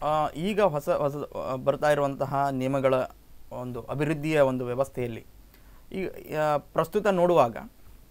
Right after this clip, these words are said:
ಕ-, ಸಂಪೂರ್ಣವಾಗಿ ಕರಾವಳಿಯ ಏನು ಹೆದ್ದಾರಿ ಇದೆ ಅದು ಚತುಷ್ಪಥವಾಗಿ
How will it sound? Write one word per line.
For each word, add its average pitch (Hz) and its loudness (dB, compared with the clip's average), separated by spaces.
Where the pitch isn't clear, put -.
ಕ-, 135 -2
ಸಂಪೂರ್ಣವಾಗಿ 180 2
ಕರಾವಳಿಯ 156 4
ಏನು 139 -6
ಹೆದ್ದಾರಿ 131 -2
ಇದೆ - -2
ಅದು 160 -4
ಚತುಷ್ಪಥವಾಗಿ 135 -6